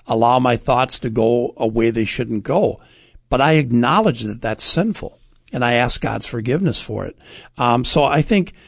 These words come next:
we don't lose our moral standard to preach on sexual purity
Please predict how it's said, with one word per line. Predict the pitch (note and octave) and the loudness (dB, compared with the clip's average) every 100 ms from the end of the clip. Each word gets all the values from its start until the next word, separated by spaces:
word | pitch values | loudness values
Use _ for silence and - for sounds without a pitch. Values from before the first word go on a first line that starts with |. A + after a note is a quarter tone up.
| - _ _ _ _ - | -20 _ _ _ _ -6
we | D#3+ D#3 | 2 4
don't | D3+ C#4 D#4 | 6 6 6
lose | D#3+ D3+ E3 E3+ D#3 | 4 6 8 6 4
our | - A#2+ | 0 0
moral | A2+ A#2 B2+ C#3+ A#2+ | 2 2 2 2 2
standard | - - C3+ C#3 A2+ | 0 0 -2 -2 -4
to | A#2 | -8
preach | G#2 - C#3 B2+ - | -8 -2 -2 0 -4
on | A#2 | -6
sexual | A2 - C3 - A#2+ G#2+ | -4 0 -2 -2 -4 -4
purity | - - D#3+ C3 G#2+ G#2 | -4 0 2 2 -2 -6